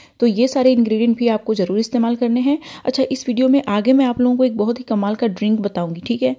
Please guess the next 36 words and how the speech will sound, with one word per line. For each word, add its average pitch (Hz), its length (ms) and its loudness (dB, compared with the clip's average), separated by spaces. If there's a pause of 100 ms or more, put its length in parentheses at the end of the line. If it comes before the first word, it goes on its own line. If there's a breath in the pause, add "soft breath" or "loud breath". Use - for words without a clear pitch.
उसको 233 260 -4
भी 254 140 2
आप 254 240 0 (480)
देखिएगा, 226 480 2 (100)
skip 233 260 -4
मत 240 100 2
करिएगा 196 300 2
video 185 260 -2
को 180 120 -2
अभी। 180 240 -4 (520 loud breath)
अब 214 100 0
क्या 254 160 4
करना 247 280 0
है 269 180 0
कि 269 180 -4 (320 loud breath)
सारी 226 240 2
चीज़ों 233 240 -2
को 233 80 0
chop 202 240 -2
कर 220 140 0
लीजिए, 208 220 -2
सारी 247 220 0
चीज़ों 226 260 0
को 233 60 2
नहीं, 220 140 0
बस 240 200 0
आंवला 196 240 0
को 226 100 0
chop 190 240 -6
कर 202 120 -2
लीजिए, 190 220 -2
उसके 220 200 -2
बाद 208 160 0
grinder 190 340 2
में 247 140 4
डालिए। 214 320 2